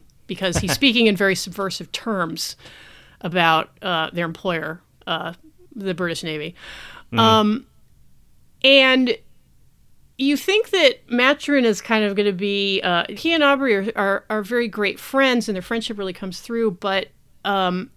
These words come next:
Speaker 1: there's a clash between Aubrey's traditionalism, traditionalism and, you know, kind of Maturin's, like, slight,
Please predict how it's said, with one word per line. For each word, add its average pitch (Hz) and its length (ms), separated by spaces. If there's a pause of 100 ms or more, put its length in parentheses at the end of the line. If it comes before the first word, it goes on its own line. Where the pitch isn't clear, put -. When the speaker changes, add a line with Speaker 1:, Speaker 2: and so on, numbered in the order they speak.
Speaker 1:
there's 240 200
a 254 40
clash 415 480
between 214 680 (460)
Aubrey's 220 680
traditionalism, 214 920 (180)
traditionalism 208 960
and, 180 420
you 202 180
know, 185 180
kind 208 280
of 180 160 (640)
Maturin's, 214 520
like, 175 140
slight, 175 680